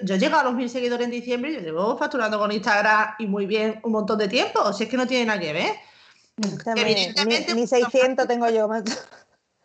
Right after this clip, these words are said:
Speaker 1: Claro, evidentemente, cuanta más seguidores tengas, si la cuenta está bien trabajada, eso está claro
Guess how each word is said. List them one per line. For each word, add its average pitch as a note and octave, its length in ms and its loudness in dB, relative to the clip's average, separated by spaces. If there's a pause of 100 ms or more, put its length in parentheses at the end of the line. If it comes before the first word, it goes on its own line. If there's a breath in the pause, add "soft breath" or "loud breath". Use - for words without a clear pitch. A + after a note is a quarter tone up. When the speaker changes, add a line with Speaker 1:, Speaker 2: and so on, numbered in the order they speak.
Speaker 1:
Claro, G#3+ 480 2
evidentemente, A#3+ 720 -2
cuanta A3 280 0
más C4 200 0
seguidores A3+ 680 -4
tengas, D#3 420 -6
si - 40 -10
la F3+ 140 -2
cuenta E3 180 -2
está G3 140 -2
bien G3 160 0
trabajada, G#3 580 2
eso G3 160 -8
está F#3+ 160 -6
claro G#3 480 0